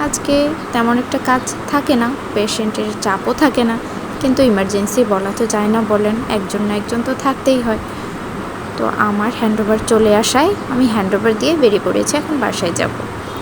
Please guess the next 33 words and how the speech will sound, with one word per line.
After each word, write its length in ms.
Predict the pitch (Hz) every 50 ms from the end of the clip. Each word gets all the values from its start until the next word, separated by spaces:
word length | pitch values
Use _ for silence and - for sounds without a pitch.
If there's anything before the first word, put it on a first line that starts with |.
| - - -
ওপাশের 360 | 262 - 262 254 - 262 240 240
ট্রেনটা 300 | - 254 240 240 254 254
চলে 280 | - 269 247 240 233
যাচ্ছে, 300 | 208 196 202 - - - 247 269 277 - - - - -
আমি 160 | - 254 254 262
একটু 180 | 254 - - 262
দ্রুত 320 | 233 233 240 240 233 -
হেঁটে 380 | 262 269 247 247 196 - 240 240
আসছি 280 | 254 254 - - - 294 -
তো, 100 | - 285 226 208 - - - - - -
এই 80 | - 302
জন্য 180 | 302 294 294
এখন 240 | 294 302 302 285 277
বসে 240 | 233 233 233 - 208
আছি, 240 | 185 190 190 - - - - 202 202 233
মনে 200 | 220 208 208 208 208
করছি 300 | 208 202 - - - 233
যে 160 | 226 240 254 277 - - - - - - - - - - -
পরের 260 | 226 214 196 202 208 208 -
ট্রেনটাতে 400 | - 208 202 208 214 202 - 226
চলে 260 | 220 - 220 202 202
যাব। 160 | - - - - - -
উঠে 180 | 254 233 - 240 220
পড়েছি 400 | 240 233 233 240 233 - 277 269
আমি 240 | 254 254 262 285 349 359 - - -
মেট্রোতে। 560 | 247 247 247 - - 269 262 - - 302 349 415 - -
শুক্রবারের 500 | - 277 - - 285 277 277 277 262 269 254 254
দিন 180 | 269 262 262 262
জানেনই 420 | 254 269 262 262 262 254 254 254 233
তো, 80 | - 247
হাজার 520 | 262 240 247 269 247 240 262 262 269 254 262
রকমের 340 | 254 - 247 233 240 240 240
কাজ 180 | - 226 240